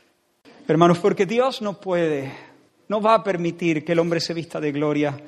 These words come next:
Isaías cuarenta y dos dice, "Yo Jehová, ese es mi nombre, y a otro no daré la gloria".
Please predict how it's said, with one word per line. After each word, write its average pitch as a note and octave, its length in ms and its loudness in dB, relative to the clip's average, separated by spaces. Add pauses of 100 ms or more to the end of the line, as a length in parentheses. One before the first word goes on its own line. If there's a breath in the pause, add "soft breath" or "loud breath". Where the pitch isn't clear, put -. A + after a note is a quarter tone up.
(300 loud breath)
Isaías G3+ 340 0
cuarenta F#3+ 280 -4
y F#3 60 2
dos F#3+ 160 0
dice, F#3+ 340 -2
"Yo F3 280 0
Jehová, F#3 400 -2
ese F#3+ 240 -6
es G3+ 40 -6
mi G3 100 -8
nombre, C3+ 340 -10 (1700)
y F3 140 -2
a F3 80 2
otro C#3 440 -6 (680)
no F#3+ 400 -6 (500)
daré D3+ 560 -8 (560)
la D3 140 -16
gloria". B2 420 -14